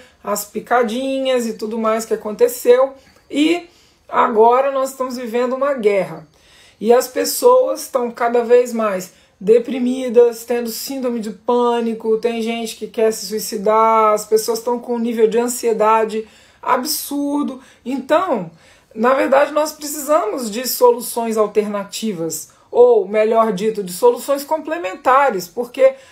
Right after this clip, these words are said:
a naturopatia, assim como a medicina integrativa, elas vêm como um complemento às técnicas que são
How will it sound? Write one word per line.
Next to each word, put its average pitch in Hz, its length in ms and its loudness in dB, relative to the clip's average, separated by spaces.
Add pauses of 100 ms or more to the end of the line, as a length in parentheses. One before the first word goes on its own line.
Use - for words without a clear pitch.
(160)
a 320 300 0
naturopatia, 254 1120 -2
assim 233 280 -6
como 220 240 -4
a 214 40 0
medicina 220 420 -4
integrativa, 196 960 -4 (260)
elas 247 320 2
vêm 294 220 0
como 330 180 -6
um 311 140 -8
complemento 349 920 0
às 240 360 -2
técnicas 247 560 -4
que 269 120 -16
são 254 360 -4